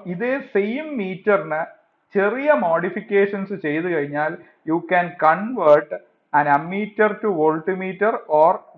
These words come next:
voltmeter to ammeter. Okay, അത്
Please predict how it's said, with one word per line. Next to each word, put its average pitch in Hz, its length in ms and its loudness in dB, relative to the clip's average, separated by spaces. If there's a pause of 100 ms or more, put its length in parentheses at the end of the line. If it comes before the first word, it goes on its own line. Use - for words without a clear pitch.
(100)
voltmeter 170 800 0
to 196 160 -8 (100)
ammeter. 139 440 -14 (760)
Okay, 156 280 -10 (400)
അത് 151 200 0